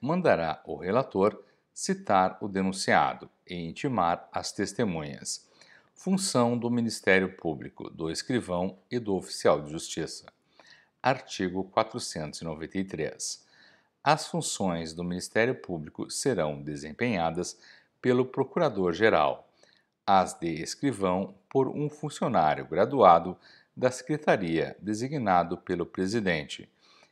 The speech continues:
e as de oficial de justiça, pelo chefe da portaria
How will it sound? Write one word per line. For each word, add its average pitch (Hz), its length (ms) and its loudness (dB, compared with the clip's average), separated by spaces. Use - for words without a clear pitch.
e 123 200 2
as 85 500 0
de 87 240 -4
oficial 85 540 2
de 76 120 -6
justiça, - 600 -4
pelo 90 260 0
chefe 95 460 2
da 110 180 0
portaria 87 920 0